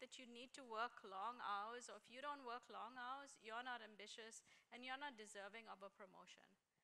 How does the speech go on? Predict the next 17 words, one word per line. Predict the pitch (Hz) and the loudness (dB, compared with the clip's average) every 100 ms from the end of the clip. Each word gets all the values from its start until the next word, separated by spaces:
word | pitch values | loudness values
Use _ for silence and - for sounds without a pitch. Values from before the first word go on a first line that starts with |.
| - _ | -20 _
So | - 285 | -4 4
what | 294 - | 4 8
I've | 208 262 320 - | 10 10 8 2
had | 294 269 - | 4 4 2
to | 262 | -2
do | 285 311 - | 0 0 -2
is | 247 - | -4 -6
to | 285 - | -10 2
find | 220 214 269 | 4 4 4
managers | 247 254 277 277 294 294 | 2 2 0 0 0 0
who | 285 - | -4 2
are | 196 214 | 8 8
supportive | - - 254 202 180 196 - | 8 0 -4 -2 0 -2 -2
of | 214 | -6
my | 220 214 220 220 | 0 4 4 4
work-life | 202 202 190 180 - | 0 0 -2 -2 -2
balance. | - - - 208 - | -4 -4 -8 -10 -12